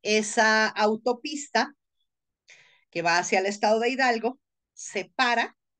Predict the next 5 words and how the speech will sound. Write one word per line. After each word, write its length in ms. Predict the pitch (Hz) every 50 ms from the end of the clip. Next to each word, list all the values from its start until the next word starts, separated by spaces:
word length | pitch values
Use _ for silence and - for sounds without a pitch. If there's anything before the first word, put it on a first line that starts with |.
| _ _ _ _ _ _ _ _ _ _ _ _ _ _ _ _ _ _
por 160 | _ 240 247 240
ejemplo, 480 | 269 254 - 262 262 247 - _ 226 233 - _
Tlalnepantla 920 | 196 190 185 185 190 185 - _ 254 269 262 294 294 254 233 233 349 508 - _ _ _ _
de 300 | 214 202 190 185 180 -
Ecatepec 760 | - 185 180 - 202 196 - 214 208 - 427 480 _ - -